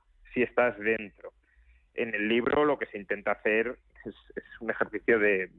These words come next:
de verlo desde dentro, pero tomando distancia hasta poder verlo desde fuera y comprobar que ese sistema tan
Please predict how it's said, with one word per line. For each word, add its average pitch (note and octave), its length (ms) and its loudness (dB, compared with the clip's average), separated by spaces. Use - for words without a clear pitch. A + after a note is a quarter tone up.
de F2 380 -10
verlo A#2 580 2
desde F#2+ 280 -4
dentro, A2+ 640 0
pero F#2+ 220 -2
tomando A#2 540 -2
distancia A2 720 -2
hasta - 280 -8
poder G2+ 280 -2
verlo G#2+ 240 0
desde G#2+ 220 0
fuera A#2+ 320 0
y B2+ 100 -4
comprobar G#2+ 640 0
que B2+ 400 0
ese A2+ 200 -8
sistema B2+ 520 -2
tan A#2+ 200 0